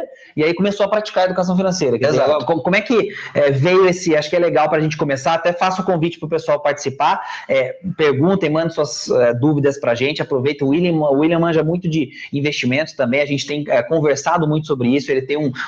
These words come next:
Speaker 1: material muito legal sobre o Tesouro Direto, que a gente vai disponibilizar em algum momento também, é, dentro do Dinheirama, já escreveu alguns artigos pra gente, falando inclusive sobre isso,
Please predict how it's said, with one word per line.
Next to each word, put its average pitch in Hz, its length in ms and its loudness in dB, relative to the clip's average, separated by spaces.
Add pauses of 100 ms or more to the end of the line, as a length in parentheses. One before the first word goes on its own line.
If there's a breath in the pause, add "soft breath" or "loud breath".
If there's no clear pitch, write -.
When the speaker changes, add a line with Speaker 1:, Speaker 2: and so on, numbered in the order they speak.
Speaker 1:
material 139 420 0
muito 170 180 -2
legal 147 260 2
sobre 143 200 -6
o 131 40 -6
Tesouro 135 340 2
Direto, 131 320 0
que - 60 -4
a 139 40 0
gente 151 200 -4
vai 147 160 2
disponibilizar 143 600 -2
em 139 40 0
algum 135 180 -2
momento 131 300 -2
também, 131 380 -2 (220 loud breath)
é, 117 160 2
dentro 156 340 -4
do 139 100 -2
Dinheirama, 131 480 2
já 156 160 2
escreveu 170 380 2
alguns 151 240 2
artigos 135 420 -2
pra 131 160 -2
gente, 131 300 -2
falando 143 320 0
inclusive 147 380 -2
sobre 135 480 0
isso, 165 200 -4